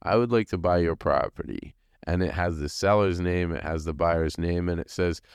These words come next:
"I would like to buy it at this price with these terms, and this is how long it's gonna take for us to do that."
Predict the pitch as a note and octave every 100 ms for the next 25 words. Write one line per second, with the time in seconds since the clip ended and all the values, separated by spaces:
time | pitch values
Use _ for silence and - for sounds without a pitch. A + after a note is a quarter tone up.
0 | - A#2+ B2+ A2+ G2+ F#2+ F#2 E2+ - B2
1 | C3 - F2 F#2+ - - - E2+ - A2
2 | A#2+ - F#2+ F#2 G#2+ A2 - F#2 F#2 G#2+
3 | B2+ - - - G2+ G2 G2 G2 F#2+ F2+
4 | - - F#2 E2+ F2+ F2 F2+ F#2 E2+ -
5 | E2+ D#2+ - E2 - E2 D2+ - - F2+
6 | E2+ - C3 D#3 C#3+ F#2+ B1+ A1+